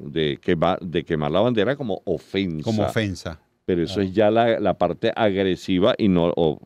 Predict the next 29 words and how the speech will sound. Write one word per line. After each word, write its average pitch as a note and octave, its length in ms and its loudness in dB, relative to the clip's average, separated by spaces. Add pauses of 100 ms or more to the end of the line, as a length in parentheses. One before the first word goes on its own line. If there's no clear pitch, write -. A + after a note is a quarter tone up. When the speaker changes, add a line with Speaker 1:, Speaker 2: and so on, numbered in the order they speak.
(140)
Speaker 1:
y F2 100 -6
por D#2+ 180 -10
qué D#2 120 -8
no E2 80 -4
decirlo, G#2 420 -2
defensiva. E2 800 -4
Speaker 2:
Sí, - 180 -8
claro. G2+ 360 0 (280)
Speaker 1:
Y C3+ 160 8
hay D3+ 140 6
muchas G3 360 4
maneras B2 440 2
también, A2 280 4
pero C3+ 140 2
fíjate C3+ 380 0
toda F#3 320 4
la D3+ 100 4
simbología A#2 640 2
de C3 80 4
la A#2+ 80 4
bandera. G2 560 4 (320)
Cuando G#2+ 640 2 (420)
una B2 260 0
bandera B2 640 4
la G2 220 2
colocan B2 500 2
al C#3 140 2
revés, A#2+ 400 4
sé A#2 140 0